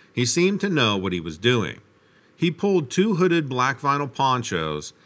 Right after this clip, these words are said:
out of his backpack and whispered that I should put one on.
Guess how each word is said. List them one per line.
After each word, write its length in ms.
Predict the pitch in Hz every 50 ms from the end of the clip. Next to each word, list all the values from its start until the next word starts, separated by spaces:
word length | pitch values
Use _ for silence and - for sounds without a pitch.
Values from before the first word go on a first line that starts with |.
| _ _ -
out 200 | - 117 127 139
of 80 | 135
his 180 | 135 123 110 104
backpack 720 | 107 131 131 139 135 113 - - 98 92 85 78 71 - - - _ _ _ _ _ -
and 180 | 127 131 135 139
whispered 540 | 180 190 160 - - - 127 120 117 113
that 160 | 107 107 95 95
I 100 | 90 87
should 220 | - 98 - -
put 160 | 98 92 -
one 140 | 73 73 78
on. 340 | 92 104 98 80 - -